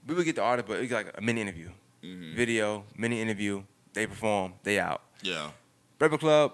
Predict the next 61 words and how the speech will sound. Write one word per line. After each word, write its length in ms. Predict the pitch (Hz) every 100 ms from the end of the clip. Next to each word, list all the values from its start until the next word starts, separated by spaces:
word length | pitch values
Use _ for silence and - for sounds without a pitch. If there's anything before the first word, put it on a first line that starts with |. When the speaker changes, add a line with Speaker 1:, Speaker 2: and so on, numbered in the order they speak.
| - -
Speaker 1:
you 80 |
get 100 | 127
to 40 | 113
see 120 | 117
your 100 | 113
artists 260 | 107 113 104
under 140 | 98
hot 220 | 107 82
water, 580 | 104 131 127 123 120 120 -
asking 260 | 101 104
you 80 | 104
weird, 260 | 104 101 113
you 80 | 107
know, 100 | 107
these 100 | 104
crazy 240 | 113 104
questions. 540 | - 120 117 120 117 - -
Speaker 2:
Yeah. 260 | 98 90 85 - -
Speaker 1:
Which 180 | 160 196
it, 120 | 135
it 80 | 135
hurts 200 | 175 180
and 80 | 151
it 40 |
hu-, 80 | 139
helps. 380 | 127 170 131 -
It 40 |
depends 340 | 120 - 139 98
on, 60 | 107
on 360 | 104 92 110
what, 180 | 117 - -
what 140 | 101
artist 220 | 117 117
coming 140 | 120 120
up 120 | -
there. 160 | 80 101
You 60 |
know 80 | 107
what 60 | 110
I'm 60 |
saying? 300 | 113 120 117
Speaker 2:
Yeah. 240 | 87 71 73 - _ 98
Speaker 1:
Uh, 500 | 107 104 95 90 73 - _ -
but 220 | 120 120
you, 140 | 104
the 100 | 117
video 320 | 98 147 147 113
you 100 | 113
don't 160 | 101
see. 100 | 104
You 80 | 104
just 120 | 104 120
see, 60 |
you 160 | 104 120
see 160 | -
them. 380 | 101 113 117 92
You 60 | 107
don't 100 | 104
see 120 | 117
the 100 | 95
video. 520 | 90 117 110 92 104